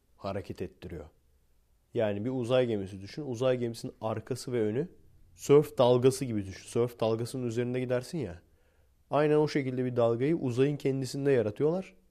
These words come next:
Yani bu tabii ki teorik. Böyle bir şey gerçekleştirmiş değiller tabii ki de. O şekilde hani gemi sabit kalıyor. Uzay hareket ediyor. Uzay hareket edince tabii ışık hızını geçme şansları oluyor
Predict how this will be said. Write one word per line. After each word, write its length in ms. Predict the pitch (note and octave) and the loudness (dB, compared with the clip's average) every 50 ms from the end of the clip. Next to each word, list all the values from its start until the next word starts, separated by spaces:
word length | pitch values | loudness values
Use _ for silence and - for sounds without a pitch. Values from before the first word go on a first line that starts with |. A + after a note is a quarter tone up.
| _ _ _ _ _ _ - | _ _ _ _ _ _ -6
Yani 180 | G2 F#2+ F#2+ | -6 -6 -6
bu 40 | G2+ | -4
tabii 220 | - A#2 G#2+ G2+ | -2 -2 0 0
ki 100 | G#2 G#2 | -2 -4
teorik. 460 | - A2 G2 F#2+ G2 A#2 D3 - - _ _ _ _ _ _ _ _ _ - | -4 -2 0 0 0 -2 -6 -8 -12 _ _ _ _ _ _ _ _ _ -8
Böyle 100 | F#2 F#2 | -8 -8
bir 60 | F2+ | -6
şey 240 | - F#2+ F#2+ F#2 - - - F#2 | -6 -6 -6 -8 -10 -14 -10 -8
gerçekleştirmiş 920 | F#2+ F#2 F#2 - - F#2+ - - G2 F2+ - - - - F#2+ F2+ - - | -6 -6 -6 -8 -10 -10 -10 -10 -10 -12 -12 -14 -14 -14 -14 -14 -12 -8
değiller 360 | - G#2+ G#2 F#2+ F2 F2+ F2 - | -6 -4 -4 -4 -6 -8 -10 -10
tabii 200 | - F2+ F2+ F2+ | -10 -10 -10 -10
ki 100 | - G2+ | -10 -10
de. 120 | A2+ C#3+ D3 _ _ _ _ _ _ _ _ _ _ _ _ _ _ _ _ _ | -10 -10 -12 _ _ _ _ _ _ _ _ _ _ _ _ _ _ _ _ _
O 120 | - E3 E3 | 2 2 2
şekilde 500 | - - E3 D#3 - C#3+ C#3+ D3 D#3+ F3+ | 4 2 0 0 0 -2 -2 -2 -2 -2
hani 280 | D#3+ C#3+ C3+ C3+ - - - - - _ _ _ _ _ _ - C3 | 0 0 2 2 0 -2 -6 -12 -20 _ _ _ _ _ _ -8 0
gemi 260 | A#2+ B2+ C#3 D#3+ E3+ | 4 4 6 6 4
sabit 420 | - - D3 C#3 C#3+ D#3 E3 - - | 4 4 6 6 4 4 0 -2 0
kalıyor. 380 | - E3 E3 E3 F3 F#3+ F#3+ - _ _ _ _ _ _ _ _ _ _ _ _ | 2 4 4 4 2 0 -2 -8 _ _ _ _ _ _ _ _ _ _ _ _
Uzay 500 | D#3 C#3 B2 B2 D#3+ E3 E3 D#3+ - - - | -2 -2 4 6 8 8 8 6 4 0 -2
hareket 400 | A#2 A#2 G#2+ G#2 F#2+ - G2 G2 | -2 0 0 0 -2 -4 -6 -6
ediyor. 260 | F#2 E2+ F2+ D#2+ D#2+ - - | -6 -6 -6 -8 -10 -10 -10
Uzay 280 | B2 A2 A#2+ C3+ D3 D#3 | -4 0 2 2 2 2
hareket 320 | D#3 D3+ D3+ D3 E3 D3+ | 0 -2 -2 -2 -2 -2
edince 360 | E3 D#3+ F#3 F#3+ F3 E3 F3 | -2 -2 -4 -4 -4 -6 -4
tabii 300 | E3 D#3+ D#3 E3 E3+ - | -2 0 0 0 -2 -2
ışık 240 | C3+ - - C#3+ - | -4 -6 -8 -6 -6
hızını 220 | D3 C#3 D3 D3 | -4 -4 -2 0
geçme 280 | C#3+ C3+ B2+ - - C#3 | 0 0 -2 -2 -4 -4
şansları 440 | - - B2+ A#2+ - - C#3 B2+ A#2+ | -2 -2 -4 -4 -4 -4 -4 -2 0
oluyor 280 | A2+ G#2 F2+ E2+ D#2+ | -2 -2 -2 -6 -8